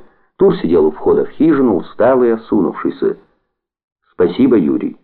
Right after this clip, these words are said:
«Не за что. Я доволен, что ты вновь со мной. Сегодня я лишь наполовину человек. Думать могу, а работать не получается.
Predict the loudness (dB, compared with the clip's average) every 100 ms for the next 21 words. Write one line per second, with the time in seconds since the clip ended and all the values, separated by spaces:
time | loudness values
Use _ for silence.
0 | _ _ 0 0 0 -6 -8 -10 -12 -20
1 | _ _ _ _ _ 0 2 2 2 4
2 | 2 0 -2 -2 0 0 -2 -2 -6 -6
3 | -4 -6 -8 _ _ _ -4 0 2 4
4 | 4 4 0 -2 -6 -2 2 2 4 4
5 | 0 0 0 0 0 -4 -12 -14 -10 -2
6 | 2 4 2 0 -2 0 2 2 2 0
7 | 0 0 -2 0 -2 0 0 0 -2 -4
8 | -8